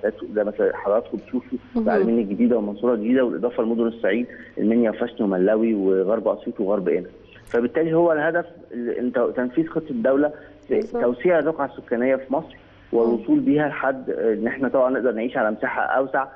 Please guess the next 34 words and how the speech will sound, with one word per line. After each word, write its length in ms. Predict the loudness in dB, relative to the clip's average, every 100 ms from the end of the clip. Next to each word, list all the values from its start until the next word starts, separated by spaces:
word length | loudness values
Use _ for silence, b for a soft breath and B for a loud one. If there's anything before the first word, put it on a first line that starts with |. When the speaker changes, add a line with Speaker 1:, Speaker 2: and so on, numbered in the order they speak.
| B -4
Speaker 1:
من 180 | -2 0
اللي 140 | 0
كنا 200 | 0 0
عايشين 240 | -2 -4
فيها 180 | -2 -2 0
سنين 120 | 0
طويلة، 360 | 2 4 4 2
بنتكلم 500 | 0 -8 -2 0 0
في 80 | 0
حوالي 180 | 0
سبعة 200 | 2 -2
في 60 | -2
المية 240 | -6 -2 -2
النهاردة. 400 | -2 -4 0 -2 -4 -16
خطة 200 | -10 -8
الدولة 340 | -6 0 2 2
إن 140 | 0
المساحة 440 | -2 -2 -2 -2 0
دي 100 | 2 0 -2 -4
تصل 200 | -2 0
إلى 240 | 0 2 2
أربعتاشر 360 | 2 0 -4
في 140 | -10 -6
المية 140 | -4
من 80 | -4
مساحة 200 | -6 -10 -16
مصر. 180 | -18 -18 B B B B 0
فطبعًا 680 | 2 2 -2 0 0 0 0
ده 120 | -2
كان 220 | -2 -4
يستلزم 380 | -2 -2 -4 -8
خلق 360 | -2 -2 -2
مدن 280 | -6 0 0
جديدة، 380 | 2 0 0